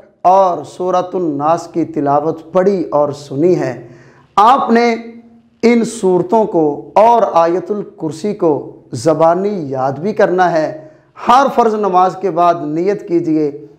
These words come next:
آیت الکرسی کی تلاوت کرنی ہے اور اپنی نمازوں کے اندر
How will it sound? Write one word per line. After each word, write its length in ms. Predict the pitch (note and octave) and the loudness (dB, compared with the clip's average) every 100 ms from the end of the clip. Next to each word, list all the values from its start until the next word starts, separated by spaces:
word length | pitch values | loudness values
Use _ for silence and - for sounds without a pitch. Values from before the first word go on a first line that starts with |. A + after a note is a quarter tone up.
| _ _ | _ _
آیت 380 | E3+ F#3 G3 G3+ | 2 2 2 0
الکرسی 600 | G#3 G3+ - F3 - G3+ | -2 -2 -2 -4 -2 -4
کی 180 | G3 F3 | -2 -4
تلاوت 760 | E3+ D#3+ D3 D3 D#3 F3+ - - | -2 2 4 2 0 -6 -10 -6
کرنی 400 | D3 D3 F#3+ F3 | -4 0 2 2
ہے 280 | E3 D3+ - - _ _ _ | 0 -2 -8 -20 _ _ _
اور 320 | - A3 B3+ B3 - | 2 4 4 2 0
اپنی 380 | D#3+ E3 F#3 G3+ | 0 0 0 0
نمازوں 560 | E3 C#3 C3+ C3+ F3+ | 2 0 0 -2 -2
کے 200 | - F3+ - | 0 -2 0
اندر 480 | D#3 E3 G3+ G#3 | 0 2 2 2